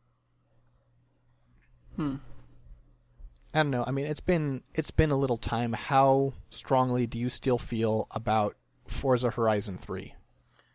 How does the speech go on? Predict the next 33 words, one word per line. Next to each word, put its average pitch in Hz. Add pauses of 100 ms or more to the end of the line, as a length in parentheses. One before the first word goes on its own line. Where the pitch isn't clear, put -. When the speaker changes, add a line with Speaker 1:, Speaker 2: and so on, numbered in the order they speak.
(1800)
Speaker 1:
It's -
really 214
complicated 160
for 143
that. 139 (180)
It's -
really 196
complicated 151
for 160
that 151
sort 160
of 147
thing 165
because 143 (1120)
I 160
think 165
it's 180
a 170
fantastic 151
racer, 147
one 151
of 147
the 139
best 139
racers 147
around. 143
It 151
gives 151
you 147
so 151
much 143
to -
do, 165